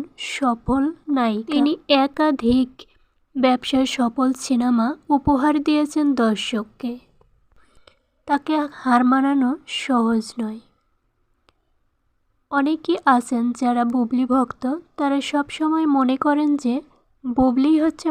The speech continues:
বাংলাদেশের সেরা নায়িকা, তার চেয়ে আর কেউ নেই। ওরা আবার অনেক সময় বলে যে অপু বিশ্বাসের নাকি অনেক বয়স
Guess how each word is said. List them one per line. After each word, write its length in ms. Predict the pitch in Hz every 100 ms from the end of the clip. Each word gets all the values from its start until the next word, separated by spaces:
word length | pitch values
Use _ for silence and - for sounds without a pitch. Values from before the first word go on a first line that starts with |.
| 269
বাংলাদেশের 760 | 240 240 240 247 262 - 247 311 - _ _ _ _
সেরা 360 | - - 269 247
নায়িকা, 440 | 220 208 214 247 247 - _ _ _ _ _ _ _ _ _ _ _ _ _
তার 160 | 277 262
চেয়ে 280 | 262 269 277 -
আর 180 | 262 240 233
কেউ 200 | 247 240
নেই। 220 | 226 214 208 214 _ _ _ _ _ _ _ _ _ 285
ওরা 200 | 277 285
আবার 200 | 302 320 -
অনেক 260 | 285 254 262
সময় 320 | - 294 294 269
বলে 300 | 240 226 240 254
যে 120 | 269 -
অপু 220 | 262 247 262
বিশ্বাসের 580 | 277 269 285 277 285 285
নাকি 340 | 240 208 247 254 -
অনেক 240 | 254 240 240 247
বয়স 380 | 233 233 226